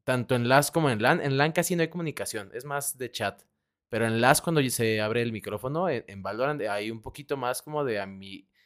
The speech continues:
pues, eh, ¿cómo llamarlo? Camaradería entre todos los que están jugando, porque a fin de cuentas sí depende mucho de, de comunicación y juego.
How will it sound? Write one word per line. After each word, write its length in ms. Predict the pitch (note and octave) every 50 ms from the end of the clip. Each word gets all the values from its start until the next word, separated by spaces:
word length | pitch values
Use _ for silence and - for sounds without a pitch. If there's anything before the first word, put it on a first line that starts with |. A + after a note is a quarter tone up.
| _ _ _ _ _ _ _ _ _ _ _ _ _
pues, 500 | - B2 A#2 - - - - - - - _ _ _ _ _ _
eh, 340 | - A#2+ B2 A#2 A#2 A2+ G#2+
¿cómo 140 | - C3 C3+
llamarlo? 460 | C3+ C3 B2 A#2+ A2 G#2+ G2+ F2+ -
Camaradería 840 | - B2 A#2+ A#2+ A#2 A2+ A2 A2 G#2+ G#2+ A2 A#2+ D3 G3 C#4+ F#4+ - _ _ _ _ _ _ _ _ _
entre 280 | - D3+ D3 C3+ C3 B2+
todos 120 | B2+ D#3
los 120 | E3+ E3
que 40 | E3+
están 160 | - E3+ C#3+
jugando, 460 | A#2+ A2 A#2 C3+ D#3 D3 A#2+ G#2+ G2 -
porque 200 | - A#2+ A2 A#2
a 20 |
fin 140 | - C#3 C#3+
de 100 | D#3 D#3
cuentas 300 | D#3 D3+ C#3+ - D3 C#3
sí 100 | - C#3
depende 360 | C#3 C3+ C#3 C#3 C#3 C3+ C3
mucho 400 | C3 C3 B2+ C3 B2 - C#3+ C3
de, 140 | B2 A#2+ -
de 140 | G2 G#2+ F#2+
comunicación 680 | - G#2+ G#2+ G#2+ G#2 G#2 - G2+ - - B2 A#2 A2
y 40 | G2+
juego. 480 | - - C3+ C3 B2+ G#2+ G2 F#2 -